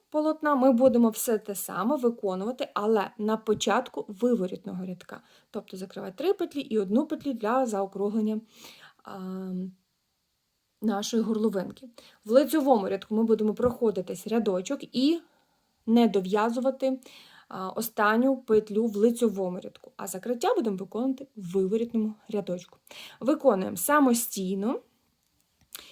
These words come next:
і далі будемо з'єднувати, а, петлі кожного плеча. І останній етап по роботі з основною частиною нашого виробу, нашого светра, туніки, це закриття або з'єднання відкритих петель,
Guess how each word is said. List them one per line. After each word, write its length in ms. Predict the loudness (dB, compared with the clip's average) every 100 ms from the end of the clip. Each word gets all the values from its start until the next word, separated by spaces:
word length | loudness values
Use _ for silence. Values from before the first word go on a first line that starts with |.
| -2
і 160 | 2 4
далі 300 | 2 2 2
будемо 260 | 2 -2
з'єднувати, 640 | -2 -2 0 0 0 -4 -4 -10 _
а, 340 | -12 -8 -8
петлі 380 | -6 -6 -2 -2 -2 _ -10
кожного 360 | -8 -6 -6
плеча. 420 | -8 -10 -10 -14 -18 _ _ _ _ _ _ _ _ _ _ _ _ _ _ _ _ _ _ _ -8
І 140 | -6
останній 580 | -2 -4 -2 -2 -2 -6
етап 420 | -6 -4 -4 -6 -6
по 140 | -2
роботі 500 | 0 0 -2 -4 -4
з 80 | -10
основною 460 | -2 0 0 -2
частиною 540 | -6 -8 -6 -8 -6 -6
нашого 380 | -6 -8 -10 -6
виробу, 380 | -2 -2 -2
нашого 340 | -4 -8 -8 -10
светра, 400 | -6 -6 -6 -8
туніки, 400 | -2 -2 -2 -8
це 220 | -6 -4
закриття 580 | -4 -6 -8 -6 -4 -4
або 220 | -4 -6
з'єднання 640 | -6 -6 -2 -2 -4 -6
відкритих 440 | -8 -10 -12 -12 -14
петель, 360 | -10 -8 -6